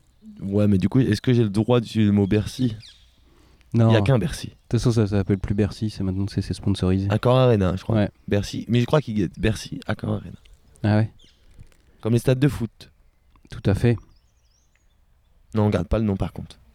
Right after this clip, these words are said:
Speaker 1: On dit juste la marque.
Speaker 2: Ouais. Le naming.
Speaker 1: Alors, je voudrais pas influencer les auditeurs à fumer, mais je vais rouler une clope.
Speaker 2: Non, Martin.
Speaker 1: C'était trente secondes tout seul de chaque émission.
Speaker 2: <laughs> Si je te tienne ton micro ?
Speaker 1: Ah ouais ?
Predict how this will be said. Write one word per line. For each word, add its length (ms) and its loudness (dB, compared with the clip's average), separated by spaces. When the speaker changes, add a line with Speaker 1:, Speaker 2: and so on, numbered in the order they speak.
Speaker 1:
On 60 0
dit 180 0
juste 220 -2
la 100 2
marque. 300 -6
Speaker 2:
Ouais. 140 2
Le 260 2
naming. 460 2
Speaker 1:
Alors, 180 2
je 60 -4
voudrais 200 0
pas 100 2
influencer 420 0
les 260 2
auditeurs 320 0
à 60 0
fumer, 320 0
mais 100 2
je 100 -4
vais 80 -2
rouler 180 -2
une 100 -2
clope. 160 -8
Speaker 2:
Non, 240 6
Martin. 500 4
Speaker 1:
C'était 300 6
trente 220 -2
secondes 300 4
tout 120 2
seul 320 2
de 180 4
chaque 280 0
émission. 500 0
Speaker 2:
<laughs> 720 -4
Si 120 -6
je 60 -8
te 80 -4
tienne 240 2
ton 100 4
micro ? 380 4
Speaker 1:
Ah 120 -8
ouais ? 200 2